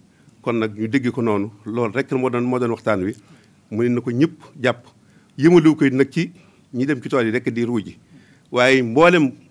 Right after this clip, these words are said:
ku, fu waay nekk di liggéey, te la ngay liggéeyee, la nga ci jublu mooy loo jaamoo Yàlla ak loo joxe, loo jox addiya sëriñ bi. Foo, foo mën a nekk, bu dee kuy jaay la, bu dee kuy,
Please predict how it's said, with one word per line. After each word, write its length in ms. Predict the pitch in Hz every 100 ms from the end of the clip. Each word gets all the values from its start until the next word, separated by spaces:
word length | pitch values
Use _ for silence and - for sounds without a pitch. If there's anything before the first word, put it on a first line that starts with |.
| _ _ _ _ _ _ _ _ _
ku, 120 | - -
fu 160 | -
waay 160 | 156 139
nekk 220 | 135 127 - - _ _ _ -
di 120 | 123
liggéey, 420 | 139 131 127 98 - _ _ _ _ _
te 100 | 143
la 120 | 165
ngay 140 | 156
liggéeyee, 500 | 143 139 135 113 80 - _ _ _ 117
la 160 | 123
nga 100 | 156
ci 120 | 143
jublu 180 | 139 135
mooy 200 | 131 127
loo 120 | 123 113
jaamoo 280 | 135 139 120
Yàlla 320 | 113 101 87 - _ _ _ _ _ -
ak 100 | 139
loo 120 | 139 135
joxe, 180 | 135 139 143
loo 160 | 139 143
jox 120 | 135
addiya 240 | 160 143 139
sëriñ 260 | - 131 95
bi. 100 | - _ _ _ _ _ _ _ _ _ _ - - - - _
Foo, 300 | - 160 175
foo 180 | 175 170
mën 100 | 170
a 40 | 143
nekk, 180 | -
bu 120 | 113 139
dee 100 | 139 - _ -
kuy 160 | 139 131
jaay 200 | 131 107
la, 60 | 95 _ _ _ _ -
bu 120 | 117
dee 120 | 143 143
kuy, 320 | 139 143